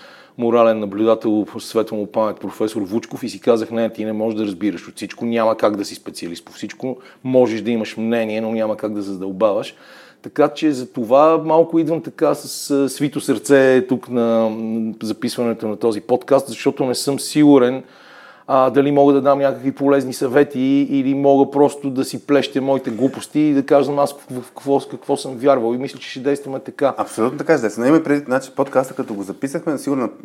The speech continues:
Speaker 2: а, в началото, сигурно на третия епизод се получи така, че, а, тъй като аз имам повече опит от вас, с която правихме подкаста, и се получи все едно аз трябва да съм с шапката на експерт.
Speaker 1: М.
Speaker 2: И стана едно такова сковано, защото всяка една реплика или теза, която изричам, си,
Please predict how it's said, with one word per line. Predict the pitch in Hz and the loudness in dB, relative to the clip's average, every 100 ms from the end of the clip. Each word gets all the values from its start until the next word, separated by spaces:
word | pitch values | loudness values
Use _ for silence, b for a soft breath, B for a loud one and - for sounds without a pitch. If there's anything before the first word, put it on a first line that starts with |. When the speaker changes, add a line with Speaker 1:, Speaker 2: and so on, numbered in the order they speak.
| 104 | -6
Speaker 2:
а, | 101 | -6
в | - | -8
началото, | 101 110 101 92 139 | -2 2 4 2 -8
сигурно | 139 127 | -6 -4
на | 113 | -2
третия | 117 117 101 | -2 -2 -4
епизод | 101 113 | -2 -4
се | 117 | -4
получи | - 110 - | -6 -6 -6
така, | 95 113 | -4 -4
че, | 113 120 - b b b b | -4 -8 -8 b b b b
а, | - 190 185 | 2 2 2
тъй | 185 - | 0 -2
като | - - - - _ _ | 0 -2 -2 -8 _ _
аз | 110 110 | -4 0
имам | 113 | 0
повече | 101 107 110 | 4 2 4
опит | 104 98 | 0 0
от | 92 | -4
вас, | 90 98 95 | 2 2 0
с | - | -6
която | 92 90 | -4 -4
правихме | - 92 90 85 | 0 0 0 -6
подкаста, | 90 - 92 90 - | -8 -4 -4 -4 -4
и | 127 | -4
се | - - | -6 -6
получи | 135 135 | -6 0
все | 120 | 0
едно | 127 | 0
аз | 120 | 0
трябва | 120 117 | 2 2
да | |
съм | 113 | 0
с | - - | -8 -2
шапката | 107 - - 101 | -2 -2 -8 -8
на | |
експерт. | 87 - - 85 - - B 113 | -8 -8 -8 -8 -10 -20 B -20
Speaker 1:
М. | 98 90 B - | -20 -20 B -16
Speaker 2:
И | |
стана | - 113 | -6 -2
едно | 110 104 | 0 -2
такова | 104 110 | 0 0
сковано, | - 95 87 98 | -2 -8 -6 -6
защото | 101 101 | -6 -2
всяка | 107 107 110 | 0 2 2
една | 107 101 98 - _ - 69 | 2 -2 -6 -20 _ -18 -8
реплика | 92 104 127 120 98 | -2 -2 -2 -4 -2
или | 90 - | -2 -2
теза, | 104 110 | 0 0
която | 110 98 - | 2 0 0
изричам, | 90 90 - 113 | -6 -6 -6 -8
си, | - | -8